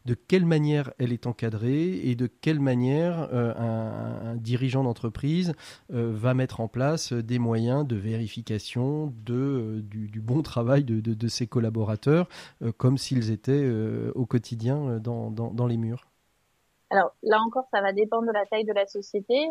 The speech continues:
Speaker 2: Euh, si vous avez déjà mis en place le télétravail par accord collectif ou par une charte sur le télétravail, dans ce cas-là, il faut que, euh, la société et le, et le salarié qui veut avoir des, des précisions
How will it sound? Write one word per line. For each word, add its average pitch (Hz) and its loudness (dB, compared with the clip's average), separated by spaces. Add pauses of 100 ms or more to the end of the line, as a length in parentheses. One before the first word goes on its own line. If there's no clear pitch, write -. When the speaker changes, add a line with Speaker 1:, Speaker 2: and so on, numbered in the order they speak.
(140)
Speaker 2:
Euh, 180 2
si 254 -4
vous 220 0
avez 196 4
déjà 208 2
mis 196 -6
en 190 -2
place 214 -4
le 180 -4
télétravail 196 0
par 185 0
accord 175 -4
collectif 196 -4 (120)
ou 208 0
par 196 2
une 190 -4
charte - 0
sur - -4
le 180 0 (220)
télétravail, 185 2 (300)
dans 180 -2
ce 175 -4
cas-là, 196 4
il 196 0
faut 196 -4
que, 185 -4
euh, 185 2
la 175 -2
société 202 0
et 196 4
le, 185 0 (280)
et 180 -4
le 180 -4
salarié 180 0
qui - -20
veut 170 2
avoir 165 -2
des, 160 -4
des 170 -4
précisions 190 -4